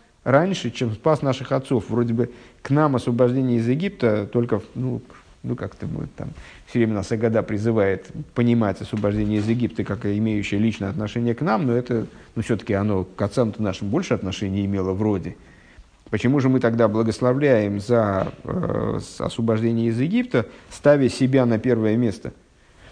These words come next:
Вегал Эвсейну, ше, ше, ше акирбо, эм, эйлейну геалону, елой рак биглал шану маргишем, ше илу лой, ше илу лой гой цаколь брус весейну Мисраима аврей ану худу мишубодим аину эло,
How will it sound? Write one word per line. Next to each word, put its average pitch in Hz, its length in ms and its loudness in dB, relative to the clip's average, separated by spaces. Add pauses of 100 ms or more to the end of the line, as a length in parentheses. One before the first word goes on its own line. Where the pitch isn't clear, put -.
(200)
Вегал 117 440 4
Эвсейну, 107 360 -2
ше, 135 300 4
ше, 139 440 2
ше 147 600 2
акирбо, 170 1080 2 (160)
эм, 131 300 4 (100)
эйлейну 139 640 4
геалону, 123 960 2 (720)
елой 143 440 6
рак 175 220 4
биглал 135 380 2
шану 160 300 0
маргишем, 135 520 0
ше 127 160 0
илу 139 320 2
лой, 120 360 2
ше 135 280 2 (100)
илу 180 360 2
лой 156 160 2
гой 147 180 2
цаколь 143 260 0
брус 139 240 0
весейну 139 340 -2
Мисраима 131 540 0
аврей 135 360 0
ану 139 340 2
худу 156 320 0
мишубодим 131 420 0
аину 135 220 0
эло, 123 420 2